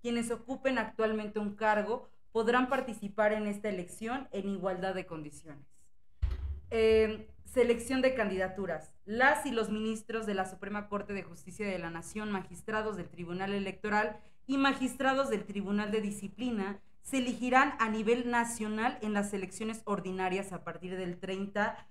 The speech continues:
eh, candidaturas paritarias propuestas por los tres poderes de la Unión. El Poder Ejecutivo propondrá hasta diez candidaturas, el Poder Legislativo propondrá hasta cinco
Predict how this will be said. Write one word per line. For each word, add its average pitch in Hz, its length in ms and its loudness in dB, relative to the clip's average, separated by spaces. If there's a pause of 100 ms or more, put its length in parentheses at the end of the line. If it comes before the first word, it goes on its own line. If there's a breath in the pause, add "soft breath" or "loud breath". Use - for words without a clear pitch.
(280 loud breath)
eh, 196 400 0
candidaturas 202 800 0 (160)
paritarias 208 720 2
propuestas 208 560 -4
por 190 160 -8
los 180 180 -4
tres 220 200 -6
poderes 196 340 -4
de 175 80 -4
la 156 80 -4
Unión. 151 360 -8 (640)
El 220 180 2
Poder 240 220 6
Ejecutivo 240 640 0
propondrá 208 500 0
hasta 214 440 0
diez 254 340 0
candidaturas, 233 960 -2
el 196 160 -4
Poder 202 380 0
Legislativo 208 720 -2
propondrá 185 440 -2
hasta 208 360 -2
cinco 254 600 0